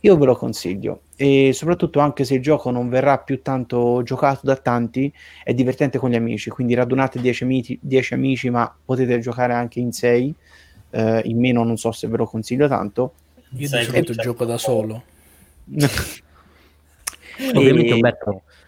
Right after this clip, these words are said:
Speaker 4: tu
Speaker 3: Si
Speaker 4: ti sei
Speaker 3: sabota da
Speaker 4: scordato di
Speaker 3: solo.
Speaker 4: una cosa, hai parlato di se è un'ottima compagnia. Sapete chi è un'ottima compagnia? Noi. Se per caso giovedì vi va, vi va e capitate sul nostro canale Telegram o sul nostro gruppo Telegram,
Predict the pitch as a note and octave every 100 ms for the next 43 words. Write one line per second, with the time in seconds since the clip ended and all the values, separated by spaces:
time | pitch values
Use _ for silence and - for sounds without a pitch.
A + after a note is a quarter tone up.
0 | _ C#3+ C3 C#3+ B2+ B2+ G#2 A#2 A2 B2+
1 | A#2 G#2+ C3 A#2+ G#2 - F#2+ F2+ F#2 _
2 | _ A2+ G#2+ A2 A2 A#2 A2+ G2 G#2 G2
3 | G2 - G#2 G2+ G#2 - G2+ G2+ G2 G#2
4 | A#2 G2 G#2 F#2+ A#2 A2+ G#2+ A2+ A2+ -
5 | A2+ A2 A2+ C3+ C#3+ B2+ D3+ - - -
6 | _ _ _ G#2 F2+ F#2+ B2 - _ -
7 | - _ - A#3+ B3 B3 - G2+ F#2+ F#2+
8 | G#2 G2+ G#2+ G#2 - _ _ _ _ D#3
9 | D#3+ B2+ G#2 F#2+ G2+ A2+ G#2+ F#2 - _
10 | _ _ _ - C3 C3+ C3+ A#2+ G2 F#2+
11 | - G#2+ A2 - G#2+ A2 G#2+ A2 C3 G2+
12 | F#2+ F#2+ G2+ G2 G2 F#2+ F#2+ F#2+ G#2 -
13 | A2+ A#2+ C#3+ D3+ - G#3+ A#3 A#2+ A2+ G#2+
14 | G2+